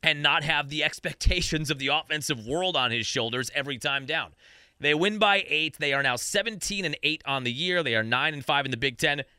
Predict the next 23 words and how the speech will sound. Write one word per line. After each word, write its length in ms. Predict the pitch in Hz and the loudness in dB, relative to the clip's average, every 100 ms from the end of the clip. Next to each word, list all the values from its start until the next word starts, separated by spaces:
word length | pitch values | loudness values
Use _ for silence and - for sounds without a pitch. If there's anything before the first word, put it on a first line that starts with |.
| _ - | _ -4
Got 160 | 104 | -2
a 40 | 107 | 2
matchup 420 | 117 120 135 127 | 2 2 0 2
at 80 | 127 | 4
Iowa. 400 | 147 123 107 - - - - | 4 4 2 -2 -8 -12 -16
<laughs> 300 | - _ - | -20 _ -2
Andy, 440 | 147 160 123 123 - | 0 2 -2 -6 -8
Iowa 320 | 143 185 196 | -4 -2 -2
Andy, 320 | 214 214 143 | -4 -4 0
how 80 | 131 | 2
do 60 | 170 | 2
we 60 | |
feel 140 | 156 196 | 2 0
about 140 | 196 | 2
that? 200 | 202 160 - _ _ - - - - - | 2 0 0 _ _ -20 -20 -20 -20 -6
They've 160 | 143 | 2
got 80 | 147 | 4
a 60 | 147 | 4
matchup 380 | 156 170 180 160 | 2 2 0 2
at 200 | 160 - | 0 2
Iowa 460 | 135 143 135 135 127 | 2 2 2 2 2
on 440 | 127 123 123 120 | 0 0 0 -2
Saturday. 760 | - 143 131 127 123 123 120 | -6 -2 -2 0 2 2 0